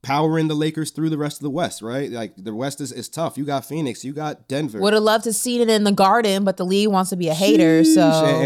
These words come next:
Speaker 1: and, and we gonna touch on that. But, um, I, I think LeBron, I, I think LeBron, at the end of the day, we know where he belongs in Mount Rushmore, but also, at the end of the day, you know, you have to pass the torch eventually. And we got Steph, we got, we got K D, we got a bunch of other players, Giannis, you know what I'm saying,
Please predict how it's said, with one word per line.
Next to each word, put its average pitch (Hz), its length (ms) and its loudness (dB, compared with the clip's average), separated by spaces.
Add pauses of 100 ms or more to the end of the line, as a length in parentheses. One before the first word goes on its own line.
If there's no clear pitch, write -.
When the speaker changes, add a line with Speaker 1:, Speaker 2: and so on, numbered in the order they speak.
Speaker 1:
and, 135 100 -4
and 131 120 0
we 151 120 2
gonna 143 180 0
touch - 240 -6
on 131 200 -2
that. 110 220 -4
But, 113 160 -4
um, 117 240 -2
I, 180 140 0
I 208 80 0
think 226 220 2
LeBron, 180 480 0 (280)
I, 202 140 -4
I 247 80 -2
think 247 180 0
LeBron, 190 460 -4 (100)
at 170 120 -6
the 170 100 -6
end 180 140 0
of 170 40 -2
the 170 80 0
day, 160 40 2
we 156 180 0
know 160 160 2
where 160 140 2
he 156 80 0
belongs 143 360 0
in 127 100 0
Mount 127 220 0
Rushmore, 156 520 -2 (160)
but 139 360 -4 (160)
also, 180 300 0
at 160 60 0
the 160 80 -6
end 160 120 2
of 156 60 0
the 151 60 -2
day, 175 200 -4
you 165 140 -4
know, 170 160 -4
you 151 160 -6
have 175 120 -4
to 165 80 -10
pass 175 220 -2
the - 80 -14
torch 180 280 -6
eventually. 107 520 -4
And 107 200 -6
we 120 120 -4
got 143 220 -2
Steph, 147 300 -6
we 127 100 -8
got, 135 260 -2
we 127 120 -10
got 135 180 -4
K 135 180 -4
D, 131 140 -2
we 127 80 -2
got 127 140 -2
a - 20 -4
bunch 135 240 -2
of 139 80 -6
other 127 140 -4
players, 127 340 -6
Giannis, 135 400 -4
you 139 60 -6
know 135 40 -4
what - 20 -4
I'm 139 60 -6
saying, 131 400 -6